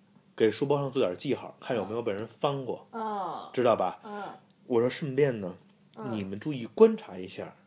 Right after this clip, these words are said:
Speaker 1: 在上体育活动的时候小雪在哪儿，
Speaker 2: 哦。
Speaker 1: 知道吧？我说我也看着，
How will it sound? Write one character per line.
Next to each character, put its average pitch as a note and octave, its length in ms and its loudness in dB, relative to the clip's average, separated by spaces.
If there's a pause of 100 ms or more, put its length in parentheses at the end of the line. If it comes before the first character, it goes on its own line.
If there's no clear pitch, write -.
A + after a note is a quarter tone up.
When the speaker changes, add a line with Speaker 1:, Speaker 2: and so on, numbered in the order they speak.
Speaker 1:
在 B2 160 0
上 A#2+ 180 -2
体 A2+ 120 -10
育 F#2+ 80 -8
活 G#2+ 100 0
动 B2 100 0
的 A2 80 -4
时 G#2 100 -4
候 G#2 80 -2
小 G#2 200 -4
雪 - 180 -8
在 F2+ 80 -14
哪 D2 120 -18
儿， - 400 -16
Speaker 2:
哦。 G3+ 400 -6
Speaker 1:
知 B2 60 2
道 G#2+ 100 6
吧？ F#2+ 80 -4
我 A2 140 0
说 C3 100 0
我 G#2+ 220 2
也 B2+ 220 0
看 G2 240 -4
着， F2+ 200 -6